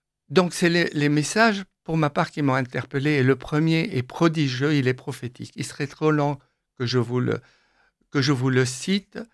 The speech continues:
mais, euh, la, la Vierge s'est adressée, pas simplement à Myrna, mais au monde entier, en disant, « Mes enfants, souvenez-vous de Dieu, car Dieu est avec nous.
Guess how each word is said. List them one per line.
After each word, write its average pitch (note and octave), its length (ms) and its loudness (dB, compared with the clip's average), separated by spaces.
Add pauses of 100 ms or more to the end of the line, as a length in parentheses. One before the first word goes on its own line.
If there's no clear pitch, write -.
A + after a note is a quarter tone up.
(380)
mais, D#3 440 2 (260)
euh, B2+ 360 0
la, D#3 260 0
la E3+ 120 4
Vierge G3+ 220 2
s'est F3+ 100 -4
adressée, D#3+ 580 -2 (140)
pas C#3+ 120 -4
simplement D3 400 -2
à C#3 60 0
Myrna, D#3+ 360 0
mais C#3+ 140 2
au D3+ 100 4
monde F#3 280 2
entier, C#3+ 500 -4 (340)
en C3+ 80 -4
disant, « C#3+ 320 2
Mes E3+ 240 2
enfants, C3+ 400 -8 (1800)
souvenez-vous F3+ 560 4
de D3 140 2
Dieu, D3 240 -2
car C3 240 -4
Dieu C3+ 140 -2
est C3 180 -4
avec B2 320 -8
nous. A2+ 180 -12